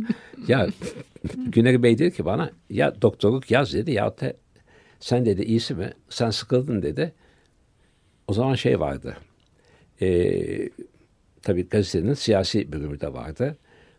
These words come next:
Köşe yazarları vardı. "Sen," dedi, "orada yaz." dedi.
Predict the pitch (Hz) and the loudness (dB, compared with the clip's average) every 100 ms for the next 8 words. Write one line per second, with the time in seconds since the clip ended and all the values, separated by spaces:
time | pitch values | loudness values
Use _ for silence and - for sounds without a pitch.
0 | _ _ _ _ _ _ - 95 117 95 | _ _ _ _ _ _ -4 0 0 0
1 | 92 82 85 87 82 - - - 165 180 | -4 -4 -6 -6 -6 -8 -6 -4 -6 -6
2 | _ _ _ _ _ _ _ - _ _ | _ _ _ _ _ _ _ -20 _ _
3 | - _ _ _ - _ - - - 101 | -20 _ _ _ -20 _ -20 -16 -8 -6
4 | 113 117 120 123 71 - 82 - - - | -4 -2 -2 -2 -2 -6 -10 -10 -10 -16
5 | - | -18